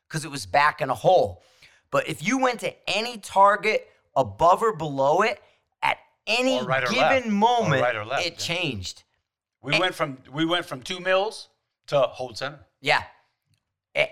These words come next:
Speaker 1: any given moment, it changed. It was an incredible chase.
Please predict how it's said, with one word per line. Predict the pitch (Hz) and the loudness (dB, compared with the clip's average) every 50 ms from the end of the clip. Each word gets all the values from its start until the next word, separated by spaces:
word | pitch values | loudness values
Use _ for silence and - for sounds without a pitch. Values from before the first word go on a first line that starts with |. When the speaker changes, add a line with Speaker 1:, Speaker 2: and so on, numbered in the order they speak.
| - _ - | -6 _ -6
Speaker 1:
any | 226 247 240 240 220 | -4 -4 -4 -6 -6
given | 170 214 214 196 185 175 | -4 -2 -2 0 0 2
moment, | 175 170 170 156 151 143 139 | 2 0 0 0 -4 -8 -8
it | 127 - | -10 -8
changed. | - 147 127 117 104 95 92 - - _ | -6 -4 -4 -4 -4 -6 -10 -14 -12 _
It | - 190 | -6 -4
was | 190 180 170 147 147 | -2 -2 -4 -4 -4
an | 160 156 147 | -6 -6 -6
incredible | 135 131 101 - - - - - 156 185 196 190 190 185 185 170 160 170 165 160 | -8 -10 -12 -14 -18 -18 -16 -6 0 4 4 4 6 4 2 0 -2 -8 -8 -8
chase. | - - - - 180 170 156 135 120 107 - - - - | -8 -6 -4 -2 -2 -2 -2 -4 -6 -8 -8 -10 -10 -12